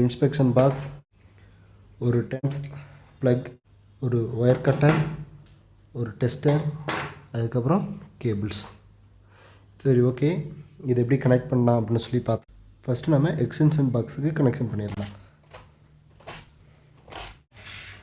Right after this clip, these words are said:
ஓகே, இது பின்னாடி பார்த்தா இப்படி தான் கனெக்ஷன் இருக்கும். இது சுவிட்சோட இண்டிகேட்டர் லைட்ஸ். இதுல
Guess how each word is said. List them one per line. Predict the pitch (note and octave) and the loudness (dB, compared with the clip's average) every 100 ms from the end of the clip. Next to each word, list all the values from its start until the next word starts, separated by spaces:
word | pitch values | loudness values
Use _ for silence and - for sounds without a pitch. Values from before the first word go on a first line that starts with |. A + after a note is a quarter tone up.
| - - - _ - _ _ _ - - - - - - | -20 -20 -20 _ -20 _ _ _ -20 -20 -20 -20 -16 -8
ஓகே, | A#2 B2 D3 D#3 - - - - - _ - | -4 -2 -2 -4 -10 -16 -20 -20 -20 _ -4
இது | A#2 | -2
பின்னாடி | B2 C3 C3+ | 2 2 2
பார்த்தா | A#2 C3+ D3 - - - - - - - - | -2 -2 -2 -4 -10 -18 -20 -20 -20 -16 -8
இப்படி | A#2+ | -2
தான் | A#2+ B2 | 0 0
கனெக்ஷன் | A#2+ A#2+ - A#2+ A2+ | 0 -2 0 0 0
இருக்கும். | A2+ - C#3+ D#3 - - - - - - - | -2 -2 -2 -2 -4 -6 -8 -14 -18 -16 -4
இது | A#2+ C3+ C#3+ - - _ - - | 0 2 0 -6 -20 _ -20 -8
சுவிட்சோட | C3+ A#2+ D3 C#3+ F3+ C#3 | -6 2 4 4 4 2
இண்டிகேட்டர் | B2+ B2+ B2 A#2+ | 4 4 2 4
லைட்ஸ். | A#2 E3 D#3+ - - - - - - | 4 4 0 -8 -16 -20 -20 -20 -4
இதுல | C3 | 0